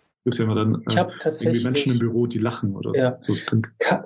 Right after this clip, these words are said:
Speaker 2: Canva hat sowas integriert. Also ich hab nicht Do-, dali, äh, direkt verwendet,
Speaker 1: Mhm.
Speaker 2: aber Canva hat eine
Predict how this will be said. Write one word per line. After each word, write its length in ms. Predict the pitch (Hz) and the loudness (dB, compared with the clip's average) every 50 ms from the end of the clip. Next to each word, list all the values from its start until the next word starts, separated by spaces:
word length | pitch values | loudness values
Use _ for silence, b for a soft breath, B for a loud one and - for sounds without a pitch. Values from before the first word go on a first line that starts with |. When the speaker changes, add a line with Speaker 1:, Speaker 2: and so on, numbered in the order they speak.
| - - | -10 -10
Speaker 2:
Canva 720 | 160 - 165 185 196 180 147 131 120 117 117 113 - - | -6 -2 2 2 2 2 2 0 0 0 0 -2 -4 -6
hat 100 | 127 120 | -8 -6
sowas 380 | - - 139 131 117 139 120 - | -2 0 0 0 2 0 0 -2
integriert. 720 | - 76 - 143 139 131 135 143 156 143 120 113 - - | -4 -2 -2 -2 -2 0 0 0 2 2 0 0 -2 -2
Also 180 | - 120 120 | 0 0 0
ich 100 | 120 - | 2 0
hab 140 | 147 - - | -2 -2 -2
nicht 320 | 139 127 117 - - - | -2 -2 -2 -4 -4 -2
Do-, 240 | - 127 131 131 - - - | 0 0 0 0 -4 -8 -4
dali, 560 | 120 127 127 127 123 120 131 127 123 123 - | 0 0 0 2 0 0 0 0 0 0 0
äh, 360 | 139 123 117 113 110 110 110 113 117 - _ _ _ _ _ _ _ _ _ _ _ - | 0 0 0 2 0 0 -2 -6 -8 -10 _ _ _ _ _ _ _ _ _ _ _ -2
direkt 480 | 123 113 117 139 135 - - - - _ | 0 0 0 0 -2 -4 -12 -16 -16 _
verwendet, 580 | - - 143 143 147 147 151 165 190 - - - _ _ _ _ _ _ _ _ _ _ - - | -4 -4 0 0 0 0 0 -2 -2 -4 -6 -16 _ _ _ _ _ _ _ _ _ _ -6 -2
Speaker 1:
Mhm. 420 | 135 127 120 123 139 165 165 - _ - | 0 0 2 2 0 -2 -4 -10 _ -6
Speaker 2:
aber 200 | - - 143 120 | -2 0 0 -2
Canva 680 | - - - 160 170 170 143 123 120 131 143 - - - | -2 -2 -2 0 0 0 0 0 0 0 0 -2 -4 -4
hat 200 | 131 120 - - | -4 -4 -6 -10
eine 420 | - - 131 131 127 123 120 120 | -4 -2 -2 0 2 2 0 0